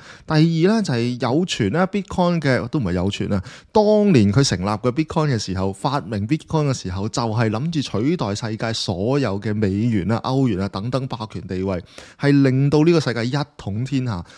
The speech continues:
用一隻好穩定嘅供應嘅 Bitcoin 呢，作為大家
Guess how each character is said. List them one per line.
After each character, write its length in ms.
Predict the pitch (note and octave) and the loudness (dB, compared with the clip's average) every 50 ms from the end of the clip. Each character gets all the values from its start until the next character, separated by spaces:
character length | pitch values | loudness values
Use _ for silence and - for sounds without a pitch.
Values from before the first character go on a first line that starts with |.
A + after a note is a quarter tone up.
| - _ | -10 _
用 160 | - C3+ C3 E3+ | 0 0 2 2
一 40 | F#3 | 0
隻 100 | F#3 E3 | 0 -2
好 180 | - - - A2+ | -2 0 2 2
穩 460 | D#3 F3 E3 C3+ F#2+ F2+ G2+ C3 D3 | 2 4 4 2 2 2 2 0 0
定 240 | C3+ A#2+ G2+ G2+ G2+ | 0 0 0 0 0
嘅 160 | - G#2+ G#2 | 0 -2 0
供 280 | - D3 C#3+ C#3 C#3 C#3 | 0 0 2 2 2 0
應 200 | C3 G#2+ G2 F#2+ | 0 0 -2 -2
嘅 80 | G2 | -4
Bitcoin 460 | G2+ - C#3+ C#3 C#3 - - C#3+ C3 C3+ | -6 -6 -10 -14 -12 -10 -6 -6 -4 -4
呢， 120 | D3 D3+ - - - - _ | -4 -6 -6 -10 -18 -18 _
作 200 | - - C3+ B2 - | 0 2 2 2 2
為 160 | G2+ F#2+ F2+ | 0 0 0
大 160 | - - G2 | 0 -2 -2
家 160 | G2 - C3+ | -2 -2 -4